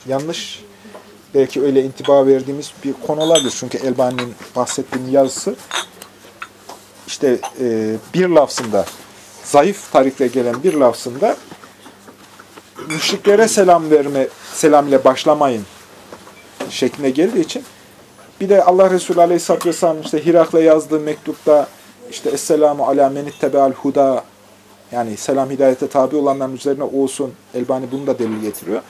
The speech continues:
Böyle, e, şaibeler olduğu için, e, biz işte müşriklere, müşrik gördüğümüz kimselere selam verme konusunda içimizde bir şey hissediyorduk. Tereddüt veya caiz olmadığı kanaatindeydik. Ama,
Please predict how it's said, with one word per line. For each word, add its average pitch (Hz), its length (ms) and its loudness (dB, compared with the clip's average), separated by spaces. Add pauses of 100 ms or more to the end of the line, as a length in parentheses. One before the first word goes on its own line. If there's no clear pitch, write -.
(540)
Böyle, 196 480 4
e, 156 200 2
şaibeler 185 580 4
olduğu 190 320 2
için, 139 360 -6 (180)
e, 123 260 0 (300)
biz - 480 -4 (400)
işte - 180 -6
müşriklere, 143 760 -6 (200)
müşrik - 280 -10
gördüğümüz 113 380 -4
kimselere 113 480 -8 (540)
selam 175 420 2
verme 165 320 2
konusunda 139 400 -2
içimizde 180 420 -4
bir 196 100 -2
şey 190 340 0
hissediyorduk. 104 640 -6 (120)
Tereddüt - 460 -2
veya 139 360 2 (120)
caiz 147 280 4
olmadığı 120 540 0 (400)
kanaatindeydik. 107 640 -8 (400)
Ama, 170 300 -2